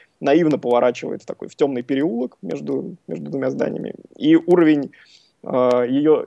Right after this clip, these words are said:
жертвенности в процентах начинает расти. Ну, то есть двадцать семь, тридцать, там, тридцать один.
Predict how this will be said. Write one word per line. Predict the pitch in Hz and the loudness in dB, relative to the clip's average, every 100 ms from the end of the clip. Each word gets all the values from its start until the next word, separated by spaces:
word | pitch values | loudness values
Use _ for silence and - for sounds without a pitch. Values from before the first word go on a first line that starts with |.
| - | -8
жертвенности | - 139 180 - 156 131 123 - | -4 4 4 2 -4 -4 -8 -10
в | |
процентах | - 143 180 175 147 | -4 -2 -2 -6 -6
начинает | 143 - 151 151 139 | -10 -6 -2 0 0
расти. | - - 127 175 - | -4 -6 -12 -12 -14
Ну, | 190 | -16
то | - | -14
есть | |
двадцать | 196 127 - 127 | -4 -4 -4 -6
семь, | 170 185 | -2 -2
тридцать, | 165 - 156 170 - 147 - _ _ | -2 -2 -2 -4 -4 -6 -8 _ _
там, | - - - | -20 -10 -4
тридцать | 151 131 - | -4 -4 -6
один. | - 165 165 185 175 | -6 -4 -2 -2 -4